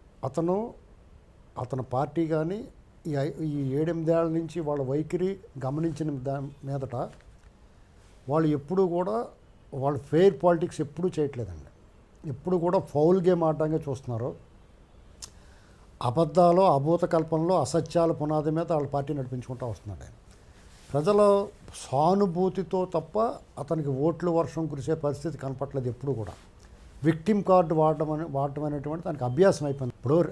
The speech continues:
రెండు వేల పంతొమ్మిది నాటి పరిస్థితులకి, ఇప్పుడు పరిస్థితులకి పూర్తి ఎంటైర్ డిఫరెంట్ అండి. కంప్లీట్ ఉల్టా యూటర్న్ తీసుకున్నారు ప-, పబ్లిక్ కూడా. ఎందుకంటే జగన్మోహన్ రెడ్డి గారు ఒక్కడే కాదు యూటర్న్ తీసుకోవడం, పబ్లిక్ కూడా. ఎందుకంటే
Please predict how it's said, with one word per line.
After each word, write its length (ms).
రెండు 240
వేల 220
పంతొమ్మిది 540
నాటి 140
పరిస్థితులకి, 560
ఇప్పుడు 200
పరిస్థితులకి 480
పూర్తి 300
ఎంటైర్ 500
డిఫరెంట్ 400
అండి. 240
కంప్లీట్ 420
ఉల్టా 280
యూటర్న్ 480
తీసుకున్నారు 380
ప-, 260
పబ్లిక్ 260
కూడా. 240
ఎందుకంటే 340
జగన్మోహన్ 480
రెడ్డి 160
గారు 140
ఒక్కడే 240
కాదు 180
యూటర్న్ 320
తీసుకోవడం, 380
పబ్లిక్ 360
కూడా. 120
ఎందుకంటే 360